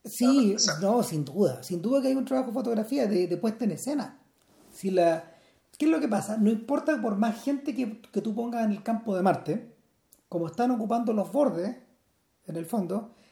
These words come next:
Speaker 1: dejas un enorme, un enorme espacio negativo al medio. Un enorme espacio vacío.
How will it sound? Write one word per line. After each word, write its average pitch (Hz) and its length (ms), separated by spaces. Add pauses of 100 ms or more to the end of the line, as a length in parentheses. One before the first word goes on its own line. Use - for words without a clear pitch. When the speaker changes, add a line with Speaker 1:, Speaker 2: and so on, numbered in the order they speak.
(140)
Speaker 1:
dejas 214 320
un 214 160
enorme, 262 720 (240)
un 196 160
enorme 233 420
espacio 226 800
negativo 214 460
al 214 80
medio. 208 380 (1000)
Un 175 100
enorme 202 260
espacio 220 380
vacío. 170 500